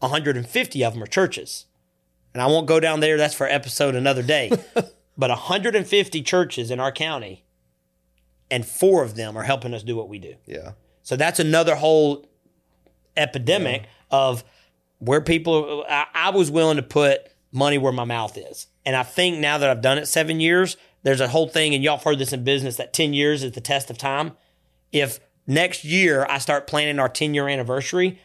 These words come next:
Speaker 1: I think people will start to believe me. Does that make sense?
Speaker 2: Yeah.
Speaker 1: I think a few people have believed me. I feel like guys like y'all have believed in me, right? And, and in our town, and if, now that we've also done it in different places of the world,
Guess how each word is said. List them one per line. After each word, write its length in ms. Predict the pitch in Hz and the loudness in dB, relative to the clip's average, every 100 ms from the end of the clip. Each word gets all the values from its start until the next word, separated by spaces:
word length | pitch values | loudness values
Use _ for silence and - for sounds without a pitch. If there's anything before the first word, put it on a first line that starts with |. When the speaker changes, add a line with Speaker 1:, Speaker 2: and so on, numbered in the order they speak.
| - | -8
Speaker 1:
I 80 | 139 | -6
think 340 | - 175 160 | -2 -2 0
people 220 | - 143 | -2 -2
will 80 | 135 | -4
start 220 | 123 135 | -6 -6
to 60 | 120 | -6
believe 320 | 117 117 107 | -10 -10 -12
me. 180 | 92 - - | -14 -20 -8
Does 100 | 135 | -2
that 80 | 156 | 0
make 140 | 156 | 0
sense? 340 | 185 170 180 - | 0 -2 -2 -12
Speaker 2:
Yeah. 220 | - 110 107 | -8 -6 -2
Speaker 1:
I 100 | 165 | -2
think 200 | 233 208 | 0 -2
a 40 | |
few 240 | 127 156 165 | -2 -2 0
people 280 | 185 180 180 | -2 2 2
have 120 | 165 | 2
believed 300 | 170 175 175 | 2 2 2
me. 260 | 185 190 - - | 2 0 -2 -8
I 100 | - 139 | -4 -2
feel 200 | 156 156 | 2 2
like 160 | 143 131 | 2 0
guys 220 | 147 151 | 0 0
like 160 | 135 117 | -2 0
y'all 440 | 127 143 180 185 - | 2 4 2 0 -2
have 180 | 139 | -2
believed 320 | 123 135 135 123 | 0 2 2 2
in 220 | 139 165 | -2 2
me, 300 | 180 190 - _ _ - | 2 0 -6 _ _ -2
right? 380 | 147 180 196 - _ - | 2 2 -2 -12 _ -4
And, 320 | 147 143 143 147 | 0 0 -2 -2
and 280 | 139 135 - | -2 -4 -6
in 120 | 156 151 | -2 0
our 160 | 147 | 0
town, 480 | - 160 160 170 170 | 0 0 2 2 0
and 260 | 143 131 135 | 0 -2 -2
if, 140 | 123 - - | -6 -6 -6
now 220 | 123 143 | -2 -2
that 100 | 139 | 0
we've 160 | 131 | 0
also 240 | 135 135 139 | 2 2 0
done 200 | 131 135 | 0 0
it 40 | |
in 80 | 127 | -2
different 280 | 123 139 135 | -4 -6 -4
places 300 | 139 135 127 | -2 -2 -4
of 40 | 120 | -4
the 60 | |
world, 440 | 113 127 143 165 | -2 0 2 2